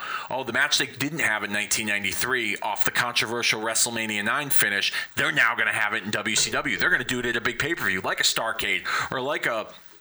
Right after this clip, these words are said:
a Halloween Havoc or a Bash at the Beach or Great American Bash, um, one of those flagship pay-per-views. Um, that's something that I think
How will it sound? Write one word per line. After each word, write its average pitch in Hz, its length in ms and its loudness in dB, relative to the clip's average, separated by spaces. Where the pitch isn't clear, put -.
a 131 40 -2
Halloween 123 460 0
Havoc 110 380 2
or 107 60 2
a 110 60 -2
Bash 120 340 4
at 120 80 -4
the - 80 -6
Beach 107 420 0
or - 140 -2
Great 131 220 4
American 120 420 0
Bash, 110 480 0
um, 104 400 -2
one 135 240 -4
of 123 100 -4
those 117 280 0
flagship 120 720 2
pay-per-views. 87 680 -4
Um, 92 320 -4
that's 120 280 2
something 139 480 0
that 110 320 2
I 101 220 -2
think 113 400 -4